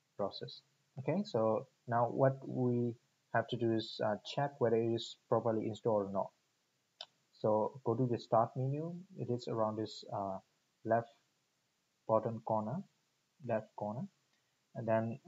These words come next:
uh, scroll down to the Epidata folder,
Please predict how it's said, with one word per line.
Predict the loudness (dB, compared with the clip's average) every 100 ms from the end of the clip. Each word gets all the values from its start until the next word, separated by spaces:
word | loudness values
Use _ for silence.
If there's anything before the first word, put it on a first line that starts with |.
| 2
uh, | 4 4 0 -6 -20 _ -16
scroll | -8 0 2
down | 4 0 -2 -4
to | -2
the | 0 -2 0 0 -2 -6 _ _ _ _ _ _ _ _ _ _ _ _ _ -4
Epidata | -2 0 0 -2 -4
folder, | -4 0 -2